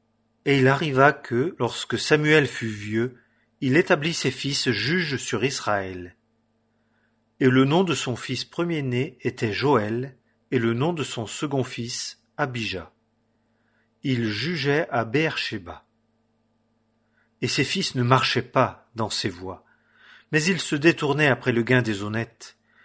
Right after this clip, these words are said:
et prenaient des présents, et faisaient fléchir le jugement. Et tous les anciens d'Israël s'assemblèrent et vinrent vers Samuel à Rama, et ils lui dirent, « Voici, tu es vieux, et tes fils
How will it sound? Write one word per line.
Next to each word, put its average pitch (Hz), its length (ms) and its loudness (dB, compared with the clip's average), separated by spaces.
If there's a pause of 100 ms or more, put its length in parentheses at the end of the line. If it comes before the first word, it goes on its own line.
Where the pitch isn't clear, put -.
(100)
et 151 100 0
prenaient 165 400 0
des 139 120 4
présents, 117 560 -2 (360)
et 156 100 -2
faisaient 135 320 2
fléchir 131 480 0
le 110 100 0
jugement. 98 560 -8 (1400)
Et 127 140 -2
tous 180 120 -4
les 165 200 4
anciens 147 300 2
d'Israël 127 460 2
s'assemblèrent 117 680 -2
et 110 60 -4
vinrent 123 260 -2
vers 104 200 -6
Samuel 117 500 0
à 101 60 0
Rama, 101 420 -6 (520)
et 135 140 4
ils 151 80 0
lui 123 180 0
dirent, « 131 380 -4 (840)
Voici, 123 640 0
tu 123 200 2
es 110 60 2
vieux, 113 480 0 (600)
et 156 140 6
tes 147 140 2
fils - 600 -4